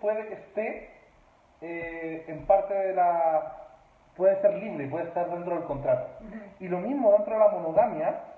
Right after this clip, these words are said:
Speaker 1: eh, yo creo que los hombres somos más infieles en lo sexual, eh, a nivel histórico,
Speaker 2: Sí.
Speaker 1: pero la mujer muchas veces buscaba un amante por razones emocionales.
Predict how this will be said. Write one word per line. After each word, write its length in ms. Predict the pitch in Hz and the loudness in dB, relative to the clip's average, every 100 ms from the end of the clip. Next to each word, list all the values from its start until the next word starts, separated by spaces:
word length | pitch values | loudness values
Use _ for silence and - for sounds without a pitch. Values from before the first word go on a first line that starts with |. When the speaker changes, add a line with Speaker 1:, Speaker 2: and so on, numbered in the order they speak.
| - _ _ 151 | -20 _ _ -8
Speaker 1:
eh, 580 | 156 151 147 143 - - _ _ _ _ 131 | -6 -6 -6 -8 -12 -20 _ _ _ _ -12
yo 120 | 160 | -10
creo 160 | 240 247 | -8 -4
que 60 | |
los 120 | 208 - | 0 2
hombres 300 | 214 226 - | 2 -2 -2
somos 240 | 202 208 | -2 0
más 140 | 202 196 196 | 0 -2 -2
infieles 380 | 202 196 202 | -8 -6 -2
en 60 | 208 | -2
lo 140 | 196 | -4
sexual, 640 | - - - 160 135 - - - - | -8 -8 2 4 4 -2 -14 -18 -8
eh, 100 | 131 | -2
a 80 | 127 | -2
nivel 240 | 135 135 | -2 -8
histórico, 600 | - 160 127 - 165 - - - - | -6 -6 -6 -4 -4 -6 -12 -20 -20
Speaker 2:
Sí. 60 | - | -8
Speaker 1:
pero 160 | 143 135 | -6 -2
la 60 | |
mujer 340 | 123 113 190 202 | -4 -4 -2 -2
muchas 320 | 202 208 - | -2 -2 -2
veces 340 | 196 - 220 | -2 -4 -6
buscaba 800 | 185 - - 185 190 208 202 - - - | -8 -6 2 4 6 6 4 -8 -14 -12
un 140 | 180 190 | -2 0
amante 420 | 170 330 - 208 | 2 2 2 0
por 160 | 196 | 2
razones 340 | - - 175 208 | 0 -2 -2 -2
emocionales. 460 | 190 - 131 151 | -2 -6 -6 -6